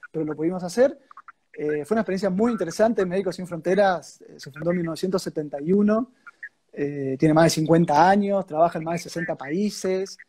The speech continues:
eh, tiene un sistema de recaudación de fondos muy interesante donde el noventa y ocho por ciento viene de donaciones privadas y eso le permite tener imparcialidad, poder ser neutral. Recordemos que Médicos Sin Frontera, eh, durante las guerras participa,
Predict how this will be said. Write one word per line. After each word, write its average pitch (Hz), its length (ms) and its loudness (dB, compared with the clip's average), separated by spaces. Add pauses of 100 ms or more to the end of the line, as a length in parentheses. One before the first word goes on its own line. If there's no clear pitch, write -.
(360)
eh, 143 420 -8
tiene 175 140 2
un 180 60 -2
sistema 190 340 2
de 185 60 6
recaudación 160 420 0
de 170 60 -4
fondos 185 300 -4
muy 208 140 -2
interesante 190 560 -2
donde 156 180 -2
el 151 60 -8
noventa 151 300 -4
y 160 80 2
ocho 190 180 -2
por 160 80 -8
ciento 185 300 -8
viene 175 200 -4
de 170 60 0
donaciones 165 360 -6
privadas 190 520 0 (440)
y 165 120 -2
eso 185 160 -2
le 185 80 0
permite 170 440 -4
tener 170 220 -2
imparcialidad, 170 800 0 (340)
poder 175 240 4
ser 185 200 -4
neutral. 180 580 0 (640)
Recordemos 160 460 -2
que 165 80 -8
Médicos 180 260 0
Sin 185 100 -8
Frontera, 175 520 2 (200)
eh, - 80 -20
durante 147 300 -6
las 139 100 -6
guerras 190 280 4
participa, 220 680 -2